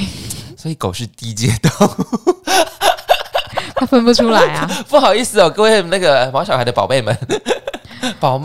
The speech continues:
Speaker 1: 宝妈们，不好意思哦，因为它分不出来。
Speaker 2: 真的分不出来啊。
Speaker 1: 真的是。
Speaker 2: 你，你只要买一只像狗的娃娃，或者是它，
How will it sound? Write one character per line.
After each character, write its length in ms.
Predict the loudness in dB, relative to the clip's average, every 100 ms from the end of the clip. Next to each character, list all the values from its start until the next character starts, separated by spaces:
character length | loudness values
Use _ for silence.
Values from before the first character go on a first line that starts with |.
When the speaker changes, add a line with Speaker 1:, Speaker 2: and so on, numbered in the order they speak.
| -2
Speaker 1:
宝 160 | 0
妈 200 | 2 2
们， 200 | 2 0
不 80 | 2
好 200 | 2 2
意 120 | 0
思 160 | -4 -8 -10
哦， 360 | -8 -10 -10 -12 -14 -12 -10
因 60 |
为 40 | -2
它 140 | -2
分 180 | 0 -2
不 140 | -2
出 240 | -2 0 0
来。 480 | 0 -4 -4 -8 -6
Speaker 2:
真 120 | 0
的 80 | 2
分 200 | 2 2
不 80 | 0
出 180 | -2 -2
来 220 | 0 0
啊。 360 | -2 -4 -6 -8
Speaker 1:
真 120 | -6
的 100 | -2
是。 60 | 0
Speaker 2:
你， 100 | 0
你 40 |
只 60 | 2
要 120 | 0
买 200 | 0 0
一 100 | -2
只 220 | -2 -4
像 280 | -2 -2 -2 -4
狗 180 | -4 -2
的 120 | -2
娃 200 | -2 -2
娃， 340 | -2 -2 -4 -10 _ _ _ _ _ -2
或 80 |
者 40 | -2
是 80 | 0
它， 140 | -4